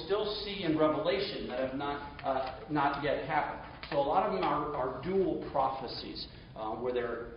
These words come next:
they happened in, during the time of the, the northern kingdom and the southern kingdom and all that happened there,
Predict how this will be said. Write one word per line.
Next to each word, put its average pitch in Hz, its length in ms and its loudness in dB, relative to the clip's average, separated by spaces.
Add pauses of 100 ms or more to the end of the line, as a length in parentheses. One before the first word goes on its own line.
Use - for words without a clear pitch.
(140)
they 127 220 0
happened 143 320 0
in, 131 440 -6
during 139 300 -2
the 135 80 -2
time 139 240 -2
of 131 100 -2
the, 123 300 -2
the 120 100 -4
northern 127 400 4
kingdom 131 300 0
and 131 80 2
the 127 100 0
southern 127 280 2
kingdom 127 340 0 (240)
and 127 80 -6
all 131 200 4
that 127 80 2
happened 131 420 -4
there, 131 300 4